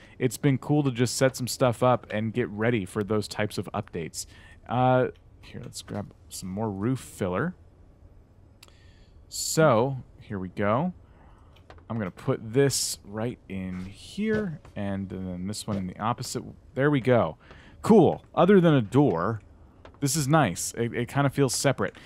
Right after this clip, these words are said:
So what I've been doing is, well, I've been killing a lot of these little robots. I've been collecting a ton of robot chassis.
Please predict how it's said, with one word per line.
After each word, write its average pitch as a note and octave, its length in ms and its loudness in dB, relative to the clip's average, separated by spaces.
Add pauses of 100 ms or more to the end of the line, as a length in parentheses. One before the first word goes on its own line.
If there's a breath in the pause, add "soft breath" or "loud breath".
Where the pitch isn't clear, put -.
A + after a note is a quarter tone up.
(140 loud breath)
So D3 120 0
what G3 120 8
I've A3 100 8
been F3 140 4
doing D#3 320 4
is, C3 560 2 (320)
well, G#2+ 100 -4
I've G#2 80 -6
been G#2 80 -6
killing A#2 300 -4
a A2 40 0
lot G#2+ 200 2
of G2 40 -2
these G2 140 -4
little G2 160 -4
robots. F#2 460 0
I've - 20 -6
been G2+ 80 -4
collecting G2+ 380 -4
a F2+ 40 -8
ton - 220 -8
of G#2 80 -2
robot F#2 240 -2
chassis. F2+ 440 -8